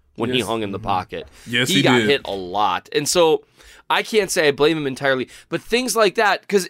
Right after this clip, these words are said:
Speaker 1: just think of one third down conversion in that fourth quarter. That takes another couple minutes off the clock. It changes the whole tenor of the game.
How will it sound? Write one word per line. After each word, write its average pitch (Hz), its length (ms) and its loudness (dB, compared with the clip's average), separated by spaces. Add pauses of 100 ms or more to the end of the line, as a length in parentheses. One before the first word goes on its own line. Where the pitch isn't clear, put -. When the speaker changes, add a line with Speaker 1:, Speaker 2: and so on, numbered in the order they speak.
Speaker 1:
just 240 240 -4
think 247 160 -2
of 151 120 -2
one 165 600 -2 (600)
third 170 300 2
down 160 220 0
conversion 120 720 0 (500)
in 135 160 0
that 131 220 -2
fourth 135 340 0
quarter. 143 520 0 (600)
That 143 260 0
takes 180 300 -2
another 151 240 0
couple 143 300 -4
minutes 139 280 -2
off 147 140 0
the - 60 -14
clock. 151 260 -2
It 214 120 -6
changes 262 320 -2
the 180 100 2
whole 156 140 -2
tenor 143 380 -2
of 107 120 -4
the 104 80 -10
game. 98 480 -6